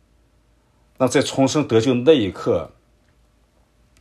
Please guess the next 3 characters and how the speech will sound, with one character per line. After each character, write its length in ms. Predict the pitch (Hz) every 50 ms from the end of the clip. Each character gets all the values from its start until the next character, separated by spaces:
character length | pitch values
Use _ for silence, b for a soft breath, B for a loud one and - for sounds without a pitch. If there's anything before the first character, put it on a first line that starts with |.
| _ _ _ _ _ _ _ _ _ _ _ _ _ _ _ _ _ _ _ _ _ _ _ _ _ _ _ - - _ _ _ _ _ _ _ _ _ _ _
是 480 | - - - - 120 104 95 90 - - _ _ _ _ _ _ _ _ _ _ _ _ _ _ _ _ _ _ _ _ _
听 220 | - - - 151
了 200 | 127 117 120 -